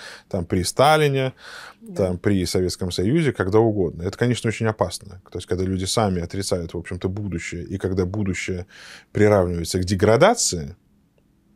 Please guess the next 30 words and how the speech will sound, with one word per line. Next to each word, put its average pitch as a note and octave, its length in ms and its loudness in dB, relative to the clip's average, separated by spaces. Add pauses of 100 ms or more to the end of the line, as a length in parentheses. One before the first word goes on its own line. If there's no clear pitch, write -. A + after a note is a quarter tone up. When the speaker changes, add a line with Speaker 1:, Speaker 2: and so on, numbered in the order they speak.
(760)
Speaker 1:
а, F2+ 560 -2
то D#3+ 260 6
тогда, G#2+ 360 2
в C3+ 60 4
общем, A#2 240 -2
появляется G#2 520 2
то, G#2 180 0
что, F2+ 400 0 (540)
по F2+ 100 -2
крайней F#2 300 -2
мере, F2 340 0
э, F2 320 -4
Михаил F2+ 360 -2
Эпштейн A#2 360 0
называет F#2 380 2
тонатализацией, G2 880 2
да, - 160 -6
то - 100 -16
есть - 100 -16
такое - 240 -12
стремление G2 640 2
к - 80 -14
смерти, - 540 -6 (320)
стремление F#2+ 580 0
к - 100 -14
исчезновению, E2+ 760 -4
стремление F#2 540 -4
к - 60 -14
тому, F#2 220 -4
чтобы F2 300 -10